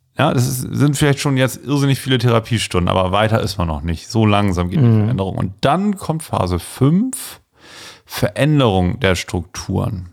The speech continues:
Speaker 1: Ja, also dass, dass sozusagen, ähm, dass, dass bisherige Kompensationsmechanismen wegfallen. Ja, das Problem wird offen sichtbar. Ich fang an, entweder in die Bewältigung zu gehen oder ich bin irgendwie noch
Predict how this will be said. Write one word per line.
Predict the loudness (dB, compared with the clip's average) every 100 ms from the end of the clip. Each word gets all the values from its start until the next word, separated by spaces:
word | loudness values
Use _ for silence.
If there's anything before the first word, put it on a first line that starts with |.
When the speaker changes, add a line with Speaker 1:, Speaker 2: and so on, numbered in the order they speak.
| -4
Speaker 1:
Ja, | 0
also | 0 0 0 2
dass, | 2 0 -2
dass | 0 0 0
sozusagen, | -2 -2 0 2 2 2 2 0 -4 -20 -20 _ _ _ 0
ähm, | 4 6 6 6 4 4 4 2 0 -4 -12 -18 -16 -16 -16 -4
dass, | 0 0 0
dass | 0 0 2
bisherige | 2 2 2 2 2 4 4 2
Kompensationsmechanismen | 0 0 2 2 2 2 2 2 2 2 0 0 2
wegfallen. | 0 -2 -2 2 4
Ja, | 4
das | 2 0
Problem | -2 0 2 2
wird | 0
offen | -2 0 2
sichtbar. | 2 0 -2 2 2 2 -6 -20 -20 _ _
Ich | -10 -10 -10 _ _
fang | -6 -2 0
an, | 0 2 0 -2 -6 _
entweder | 0 0 2 4 4 2 -4 -16 _ _ 0
in |
die | 2
Bewältigung | 2 4 4 4 2 4 2
zu | 2 -2 -4
gehen | 0 2 4 4
oder | 2
ich | 0
bin | 0 2
irgendwie | 4 4 6
noch | 4 2